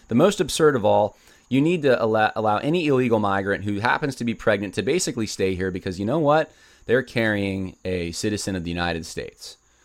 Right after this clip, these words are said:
Automatic citizenship if you cross the border and you're pregnant, apparently, uh, if, if, for the baby. So J D Greer just goes all, all in on this. Yes, yes, and yes.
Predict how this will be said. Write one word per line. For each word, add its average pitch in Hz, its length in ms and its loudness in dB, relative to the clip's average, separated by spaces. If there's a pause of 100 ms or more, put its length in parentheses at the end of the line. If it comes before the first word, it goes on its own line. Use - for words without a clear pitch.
(160)
Automatic 123 480 6
citizenship 101 600 -4
if 92 100 -10
you 90 60 -6
cross 107 260 -2
the 98 80 -8
border 90 300 0
and 80 80 -6
you're 78 80 -8
pregnant, 73 500 -8
apparently, 82 640 -8 (140)
uh, 80 260 -6
if, 82 120 -8
if, - 500 -10
for 95 120 -2
the 85 60 -6
baby. 80 300 -6 (1200)
So 196 140 4
J 254 160 2
D 269 100 2
Greer 180 460 2
just 196 200 -2
goes 214 220 4
all, 190 160 4
all 196 220 4
in 262 100 -2
on 123 140 0
this. - 320 -14
Yes, 185 240 4
yes, 208 200 2
and 220 100 -2
yes. 226 360 -6